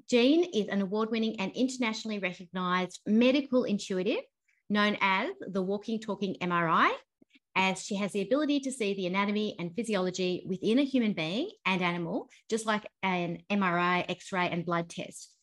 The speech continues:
She's travelled globally, teaching her accredited millenn-, millennium modality, which includes medical intuition. She's a five-time number one Amazon best-selling author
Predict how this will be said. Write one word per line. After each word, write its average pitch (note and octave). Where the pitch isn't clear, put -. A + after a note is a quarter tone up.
She's -
travelled C4
globally, A#3
teaching A#3
her G3+
accredited G#3
millenn-, G3
millennium F#3+
modality, G3
which A3
includes G#3+
medical G3+
intuition. G3+
She's G#3+
a G#3
five-time G#3+
number A#3+
one G#3
Amazon A3+
best-selling G3+
author F3+